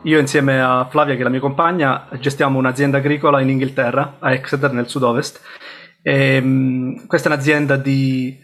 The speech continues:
duemilacinquecento metri quadri coltivati, eh, con un politunnel, ehm, medio grande, e poi abbiamo una, una zona dove, eh, gestiamo un po' la,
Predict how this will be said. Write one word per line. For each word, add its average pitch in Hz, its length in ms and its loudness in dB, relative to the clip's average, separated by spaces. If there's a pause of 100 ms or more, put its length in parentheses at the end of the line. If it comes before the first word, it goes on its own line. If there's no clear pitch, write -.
(180)
duemilacinquecento 143 800 0
metri 135 220 0
quadri 135 280 0
coltivati, 131 580 0
eh, - 840 -6
con 131 140 -2
un 127 100 -2
politunnel, 135 580 2
ehm, 117 720 -2 (200)
medio 131 200 0
grande, 131 560 2
e - 80 -6
poi 135 140 -2
abbiamo 127 280 0
una, 123 400 0
una 127 340 -4
zona 131 200 2
dove, 120 560 -2
eh, 120 280 -8
gestiamo 123 440 -2
un 117 80 -6
po' 127 220 2
la, 117 280 -2